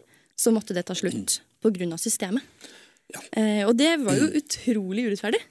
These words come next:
Speaker 1: Og et godt forsøk på tilpasning som bare ikke passet for skolen, da.
Speaker 2: Ja, og, eh, på,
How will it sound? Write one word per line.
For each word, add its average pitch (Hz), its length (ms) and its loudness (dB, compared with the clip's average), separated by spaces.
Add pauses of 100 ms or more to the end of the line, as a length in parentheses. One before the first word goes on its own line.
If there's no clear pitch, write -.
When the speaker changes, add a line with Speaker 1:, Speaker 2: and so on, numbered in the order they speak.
(460)
Speaker 1:
Og 262 240 2
et 254 160 0
godt 262 180 -2
forsøk 202 320 -2
på - 80 -12
tilpasning 196 560 0
som 269 220 6
bare 202 320 0
ikke - 160 -8
passet - 320 -6
for - 100 -4
skolen, 196 380 -2
da. 392 80 0 (1400)
Speaker 2:
Ja, 139 140 2 (360)
og, 147 220 -6 (100)
eh, 127 360 0 (340)
på, 120 200 0